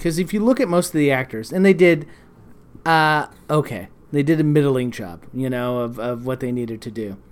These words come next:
Uh, but they all are, like, this hodgepodge of, like,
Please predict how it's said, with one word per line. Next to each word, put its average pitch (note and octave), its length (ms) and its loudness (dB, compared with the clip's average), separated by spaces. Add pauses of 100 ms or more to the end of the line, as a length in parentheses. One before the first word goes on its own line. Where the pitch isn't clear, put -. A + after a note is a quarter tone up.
(1300)
Uh, B2 380 -2 (720)
but F3+ 120 4
they G3 160 8
all F#3+ 440 4
are, D3+ 140 2
like, C#3 260 2
this C3+ 160 -6
hodgepodge C#3 760 0
of, A#2+ 540 -6 (440)
like, B2 420 -4